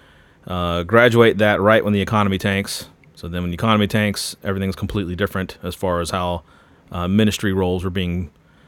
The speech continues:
made and created as far as payment and, you know, salaries and things like that. So then good buddy mine,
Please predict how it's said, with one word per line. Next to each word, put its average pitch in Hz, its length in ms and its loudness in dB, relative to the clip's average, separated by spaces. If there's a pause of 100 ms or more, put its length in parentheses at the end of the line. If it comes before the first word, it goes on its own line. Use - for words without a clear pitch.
(320)
made 107 420 4
and 98 140 0
created 92 480 0
as 85 80 -6
far 92 240 -2
as 87 80 -4
payment 92 400 -2
and, 85 300 -6 (200)
you 92 120 -6
know, 85 80 -6
salaries 95 480 0
and 87 100 -6
things 90 140 -4
like 85 140 -6
that. 85 240 -6 (140)
So - 140 -12
then 113 460 2 (640)
good 110 160 0
buddy 113 180 6
mine, 104 440 4